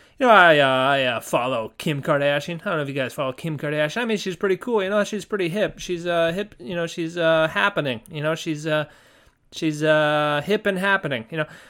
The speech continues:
So I was looking at some of her pictures here. She just posted some more pictures, you know. She's, like,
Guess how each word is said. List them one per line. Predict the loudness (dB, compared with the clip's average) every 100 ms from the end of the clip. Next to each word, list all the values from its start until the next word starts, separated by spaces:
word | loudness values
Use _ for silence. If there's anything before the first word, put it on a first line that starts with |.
| _
So | -2 2
I | 4
was | 2
looking | 0 -4
at |
some | -2 0
of | 0
her | 0
pictures | 0 -2 -2 -2
here. | -2
She | -2 -4 -4
just | -4 -8
posted | -4 -4 -6 -12
some | -8
more | -6 -6
pictures, | -4 -4 -2 -4 -2
you | -2
know. | -4
She's, | -4 -8 -8
like, | -8 -8